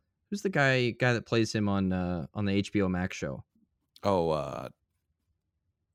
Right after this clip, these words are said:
Speaker 2: I'm trying to
Speaker 1: Tyler
Speaker 2: think.
Speaker 1: Hoechlin?
Speaker 2: Ty-, Ty-, Tyler Hoechlin or something like that. Yeah.
Speaker 1: Hoechlin?
Speaker 2: Again,
Speaker 1: Um,
Speaker 2: apologies
Speaker 1: hi-,
Speaker 2: for
Speaker 1: 'cause
Speaker 2: completely messing up the names. <laughs>
Speaker 1: Well, because the tone of his show, Superman and Lois,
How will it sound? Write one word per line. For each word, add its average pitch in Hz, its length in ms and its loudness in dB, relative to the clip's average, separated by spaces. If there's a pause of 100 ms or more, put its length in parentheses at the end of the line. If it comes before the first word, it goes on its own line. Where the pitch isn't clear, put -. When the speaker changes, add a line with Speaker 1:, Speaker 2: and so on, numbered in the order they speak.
(120)
Speaker 2:
I'm 92 80 -16
trying 85 200 -8
to 113 80 0
Speaker 1:
Tyler 120 260 2
Speaker 2:
think. - 0 -
Speaker 1:
Hoechlin? 208 380 0 (280)
Speaker 2:
Ty-, - 140 -6
Ty-, - 300 -8
Tyler 104 240 2
Hoechlin 110 500 -2
or 104 40 -4
something - 200 -10
like 110 140 -6
that. 113 200 -4
Yeah. 113 280 0
Speaker 1:
Hoechlin? 208 180 -2 (600)
Speaker 2:
Again, 120 200 4
Speaker 1:
Um, 107 80 -6 (200)
Speaker 2:
apologies 117 560 2
Speaker 1:
hi-, - 20 6
Speaker 2:
for 95 220 4
Speaker 1:
'cause - 0 -
Speaker 2:
completely 95 400 2
messing 90 240 -2
up - 60 -6
the 95 80 -2
names. 90 400 -2
<laughs> - 60 -14 (220)
Speaker 1:
Well, 202 140 2
because 185 400 -2
the 156 120 0
tone 180 480 0
of 107 120 -2
his 117 240 -2
show, 127 500 -2
Superman 113 440 -2
and 101 120 0
Lois, 110 540 0